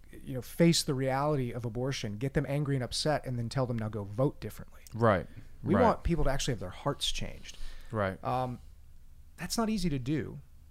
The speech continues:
Speaker 1: That segue can be challenging.
Speaker 2: Yeah.
Speaker 1: But it's really important.
Speaker 2: Segueing into the gospel.
Speaker 1: That's right.
Speaker 2: Brother, I had, uh, so as you started your fire at the thing, you know, I'm picking people off from outside of the edges of the crowd and having personal conversations.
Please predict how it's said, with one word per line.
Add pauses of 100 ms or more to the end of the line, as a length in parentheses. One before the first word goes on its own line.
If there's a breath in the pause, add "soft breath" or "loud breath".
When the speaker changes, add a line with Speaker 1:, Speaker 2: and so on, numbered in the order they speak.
Speaker 1:
That
segue
can
be
challenging. (160)
Speaker 2:
Yeah. (220)
Speaker 1:
But
it's
really
important.
Speaker 2:
Segueing
into
the
gospel.
Speaker 1:
That's
right. (240 soft breath)
Speaker 2:
Brother,
I
had,
uh,
so
as
you
started
your
fire
at
the
thing,
you
know,
I'm
picking
people
off
from
outside
of
the
edges
of
the
crowd
and
having
personal
conversations.